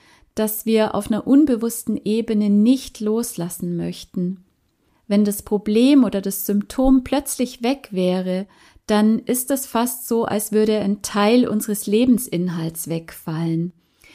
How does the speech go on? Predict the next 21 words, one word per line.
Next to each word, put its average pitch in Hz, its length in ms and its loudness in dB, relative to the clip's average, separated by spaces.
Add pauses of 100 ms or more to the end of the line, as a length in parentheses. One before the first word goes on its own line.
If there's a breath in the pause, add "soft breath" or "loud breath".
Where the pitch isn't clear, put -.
(340 loud breath)
Also 202 160 -2
hier 226 300 2
dürfen 240 400 -2
wir 214 180 -2
uns 202 320 -2
wirklich 247 460 -2
mal 196 560 0
die - 160 -6
Frage 233 480 -4
stellen, 202 640 -4 (340 soft breath)
wer 220 340 2
bin 262 400 4
ich - 280 -6
eigentlich 190 680 -2
ohne 254 380 6
mein 190 280 2
Problem 196 680 2
oder 185 360 -2
ohne 240 300 6
meine 196 320 0
Krankheit? 196 1040 0